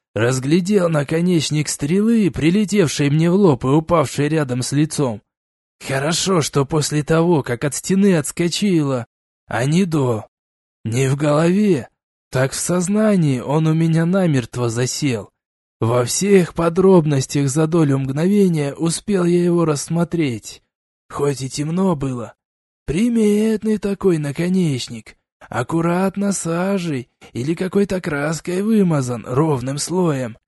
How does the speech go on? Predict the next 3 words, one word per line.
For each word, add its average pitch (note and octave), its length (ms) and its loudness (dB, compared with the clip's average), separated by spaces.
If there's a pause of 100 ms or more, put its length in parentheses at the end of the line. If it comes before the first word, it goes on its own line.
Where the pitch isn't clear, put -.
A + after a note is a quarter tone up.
(500)
Четырёхгранный D3+ 1300 -2
вытянутый F#3+ 720 0
конус — E3 640 0